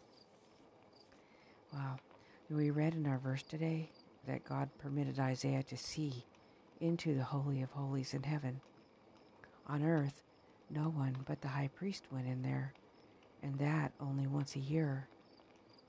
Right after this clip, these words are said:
The prophet Isaiah saw it in vision, for he could not actually go in and, and live in person. In the earthly sanctuary, the ark represented God's throne, but dimly,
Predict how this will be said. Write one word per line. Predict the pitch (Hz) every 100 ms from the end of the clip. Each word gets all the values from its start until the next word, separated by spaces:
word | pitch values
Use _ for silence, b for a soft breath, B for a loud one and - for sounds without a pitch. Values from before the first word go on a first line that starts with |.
| - - - - - - - - -
The | -
prophet | - 151 156 147 -
Isaiah | 143 135 151 156
saw | 139 147 143
it | -
in | 143 139
vision, | 156 147 131 131
for | 147
he | 143 156
could | - 160
not | 147 135
actually | 131 - 143 135
go | 143 139
in | 151 143
and, | 131 131 - - B B -
and | 147 151
live | 160 135 131 - - - - -
in | 131
person. | - 139 - 120 127 - - - - - B B B B B
In | 160
the | 151 -
earthly | 147 143 - 180 175
sanctuary, | - 175 170 175 165 165 165 165 - - - -
the |
ark | 139 139 139 - 139
represented | 135 139 139 139 139
God's | - 135 135 -
throne, | 143 135 139 143 147 - - - - - - - - -
but | 143
dimly, | 156 156 151 131 123